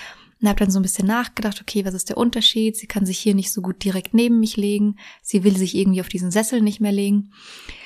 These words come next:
Äh, man muss auch dazu sagen, der ist nicht wirklich gemütlich. Das ist so eine Plastikschale, aber sie hatte sich den halt ausgesucht.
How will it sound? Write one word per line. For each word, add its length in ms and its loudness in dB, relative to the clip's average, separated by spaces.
Äh, 220 2
man 160 4
muss 140 4
auch 100 0
dazu 260 -4
sagen, 240 0
der 80 -2
ist 140 -4
nicht 220 0
wirklich 240 -6
gemütlich. 460 4
Das 120 -6
ist 100 -2
so 60 -6
eine 120 0
Plastikschale, 840 0
aber 320 -4
sie 180 0
hatte 180 0
sich 120 -2
den 160 -2
halt 140 -2
ausgesucht. 560 -4